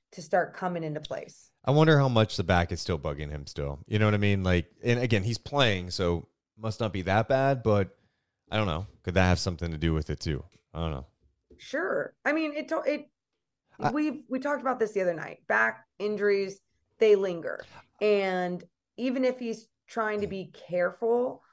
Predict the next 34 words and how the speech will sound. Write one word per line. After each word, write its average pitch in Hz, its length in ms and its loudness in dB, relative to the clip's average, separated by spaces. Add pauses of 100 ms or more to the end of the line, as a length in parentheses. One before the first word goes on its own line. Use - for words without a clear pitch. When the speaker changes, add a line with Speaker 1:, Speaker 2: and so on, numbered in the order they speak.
(180)
Speaker 1:
with 269 280 -2
it, 285 200 0
or 190 220 0
if 185 100 -6
it's 175 160 -8
just 190 240 -8
affecting 185 680 -4
his 175 460 -4
athletic 165 460 -4
ability, 180 720 -2 (360)
like, 185 320 -2 (600)
he 233 280 -4
should - 340 -4 (300)
either 190 640 0 (540)
make 202 260 0
sure 190 320 -4
that 180 220 -2
he's 170 240 -10
a 180 40 0
hundred 170 380 -8
percent, 160 560 -10
'cause 165 120 -10
it's 156 200 -14
not 160 280 -6
worth 156 340 -4
pushing 160 360 -8
through. 147 240 -6
There's 165 280 -4
other 147 180 -4
guys 156 360 -2
that 165 180 -4
can 165 100 -12
step 165 340 -4
up, 180 300 -2